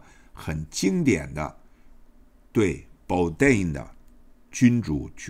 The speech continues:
主权的一个描述。Bourdain 的描述就是这样：是 absolute，是 indivisible，是 perpetual。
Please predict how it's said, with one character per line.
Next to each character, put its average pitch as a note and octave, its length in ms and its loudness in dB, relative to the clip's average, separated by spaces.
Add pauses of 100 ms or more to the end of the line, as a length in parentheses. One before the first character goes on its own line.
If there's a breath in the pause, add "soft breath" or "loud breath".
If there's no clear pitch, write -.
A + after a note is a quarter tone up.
主 E2 220 -2
权 D2+ 260 -4
的 F2 120 -4
一 D#2 120 -4
个 D2+ 220 -8 (300)
描 E2 280 -2
述。 G2 240 -2 (320 soft breath)
Bourdain G2+ 300 2
的 C3 80 2
描 G2 180 0
述 F#2+ 140 -4
就 A3 260 2
是 E2+ 140 -2
这 G#2 100 -2
样： D2 160 -4 (460 loud breath)
是 - 300 -6
absolute， B2 720 2
是 - 260 -6
indivisible， G#2+ 1040 2 (180 soft breath)
是 - 220 -10
perpetual。 B2 800 0